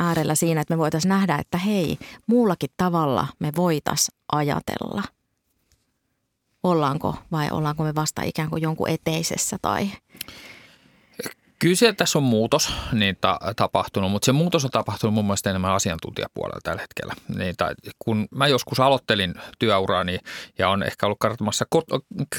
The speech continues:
Speaker 2: korttani kekoa, että me puhutaan uudella lailla elintavoista, niin, niin mä sanoin, että kymmenen, ihan vähän yli kymmenen vuotta sittenkin meillä oli paljon kovempi tapa puhua,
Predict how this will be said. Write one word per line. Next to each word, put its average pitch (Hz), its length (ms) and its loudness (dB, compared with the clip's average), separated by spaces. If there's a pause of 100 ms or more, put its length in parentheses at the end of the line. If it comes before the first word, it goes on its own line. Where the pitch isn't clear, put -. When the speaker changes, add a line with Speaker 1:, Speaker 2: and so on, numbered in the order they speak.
(160)
Speaker 2:
korttani 135 380 2
kekoa, 120 380 2
että 101 120 0
me 95 40 -2
puhutaan 92 440 0
uudella 92 320 2
lailla 82 280 2
elintavoista, 87 640 -2 (460)
niin, 98 440 0
niin 98 220 0 (100)
mä 110 140 0
sanoin, 117 220 2
että 101 120 -6
kymmenen, 120 460 2 (240)
ihan 147 240 -2 (200)
vähän 185 180 0
yli 165 120 -2
kymmenen 156 340 2
vuotta 101 280 0
sittenkin 87 440 -4
meillä 95 160 2
oli 104 120 0 (480)
paljon 143 340 4
kovempi 101 360 0
tapa 92 280 0
puhua, 85 400 -2